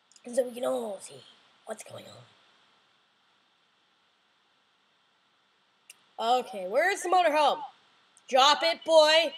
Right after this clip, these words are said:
Boy. Bad dog. Bad dog. Bad dog. Bad.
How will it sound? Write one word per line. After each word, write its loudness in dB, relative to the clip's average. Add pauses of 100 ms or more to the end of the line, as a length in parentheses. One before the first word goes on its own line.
(420)
Boy. -2 (240)
Bad 0
dog. 2 (320)
Bad 2
dog. -2 (800)
Bad -2
dog. -8 (760)
Bad. 2